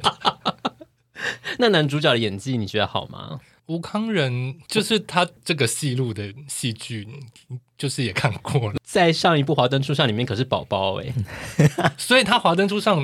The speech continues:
Speaker 2: 就是给他一个赞啊，或是五个。<laughs> 但这，这出我就觉得他，他在其他戏有演过一模一样的角色。
Speaker 1: 好像有些K O L说什么他就是，就是一脸阴郁脸之类的。
Speaker 2: 对。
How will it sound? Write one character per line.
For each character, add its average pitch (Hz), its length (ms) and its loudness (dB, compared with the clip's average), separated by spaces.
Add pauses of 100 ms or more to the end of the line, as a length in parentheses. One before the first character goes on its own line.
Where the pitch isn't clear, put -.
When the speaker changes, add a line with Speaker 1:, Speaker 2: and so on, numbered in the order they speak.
(120)
Speaker 2:
就 180 120 2
是 160 200 2 (120)
给 113 100 0
他 135 160 4
一 143 40 2
个 127 60 2
赞 110 360 0
啊， 113 240 -2 (640)
或 185 120 4
是 - 120 0
五 117 160 -2
个。 - 260 0 (580)
<laughs> - 680 -4
但 247 180 2
这， 254 120 2
这 247 200 0
出 - 160 0
我 196 100 6
就 175 120 4
觉 131 200 0
得 120 240 0 (280)
他， 147 180 2
他 151 220 -2
在 160 140 2
其 123 140 -8
他 113 140 -2
戏 107 340 -8
有 104 160 -10
演 101 160 -8
过 107 220 -10
一 113 100 -12
模 104 200 -8
一 95 40 -16
样 101 120 -14
的 107 80 -14
角 120 220 -14
色。 - 280 -14
Speaker 1:
好 139 80 4
像 220 140 4
有 143 120 6
些 147 280 2
K 147 160 0
O 143 100 8
L 98 240 4
说 - 240 -2
什 113 120 -8
么 67 140 -6
他 - 140 -2
就 110 120 -4
是， 107 220 -6 (220)
就 110 140 -16
是 110 100 -8
一 - 120 -4
脸 95 360 -6
阴 117 160 -2
郁 110 200 -4
脸 67 220 -10
之 - 160 -10
类 90 240 -10
的。 - 180 -16 (280)
Speaker 2:
对。 113 160 -2